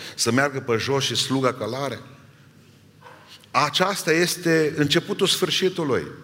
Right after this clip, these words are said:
Și oamenii se gândesc, „Oare ce se va alege de biserică? Cum vor trebui să arătați voi?” Și noi ne gândim cum ar trebui să facem, să spun, „Faceți discipline spirituale.” Vedeți că am ceva ecou aici, nu știu,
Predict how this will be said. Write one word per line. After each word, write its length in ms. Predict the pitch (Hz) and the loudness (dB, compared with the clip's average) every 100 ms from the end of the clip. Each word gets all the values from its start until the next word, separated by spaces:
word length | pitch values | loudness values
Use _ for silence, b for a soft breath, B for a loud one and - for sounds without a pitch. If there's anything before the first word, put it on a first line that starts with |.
| B B B B | B B B B
Și 160 | - 120 | -2 2
oamenii 320 | 156 202 202 | 4 4 2
se 140 | 175 175 | 0 2
gândesc, 360 | 170 180 175 | 2 2 2
„Oare 140 | 175 170 | 2 2
ce 140 | 233 | 2
se 160 | 214 202 | 2 4
va 120 | 185 | 4
alege 300 | 180 180 165 | 2 2 0
de 80 | 160 | 0
biserică? 520 | 151 - 175 135 113 | -2 0 0 0 -4
Cum 220 | - 262 | 0 4
vor 120 | 254 | 4
trebui 240 | 240 190 185 | 2 -2 0
să 140 | 175 | 2
arătați 520 | 151 151 160 147 - | 0 0 0 0 -4
voi?” 300 | 127 139 90 - - B B B B B | -2 0 0 -4 -18 B B B B B
Și 140 | B 139 | B 2
noi 140 | 190 | 4
ne 80 | 214 | 4
gândim 340 | 175 165 214 | 2 4 4
cum 160 | 196 202 | 2 2
ar 100 | 175 | 2
trebui 200 | 170 175 | 0 -2
să 140 | - | 0
facem, 360 | 151 147 143 110 | 0 0 0 0
să 240 | - 127 123 - | 0 0 -2 -4
spun, 420 | - - - 170 | -2 -2 0 0
„Faceți 360 | 165 254 151 | 0 0 -2
discipline 520 | 127 135 139 135 156 143 | 0 0 0 -2 0 0
spirituale.” 720 | 151 123 120 165 175 143 117 B B B B B | -2 -4 -4 0 2 2 -2 B B B B B
Vedeți 440 | 117 127 147 170 | 0 0 0 -2
că 60 | - | -2
am 160 | 151 147 | -2 -2
ceva 240 | 120 113 | 0 2
ecou 320 | 113 - 113 | 0 0 2
aici, 240 | 101 92 92 | 2 0 -4
nu 160 | 101 | -6
știu, 180 | 90 | -6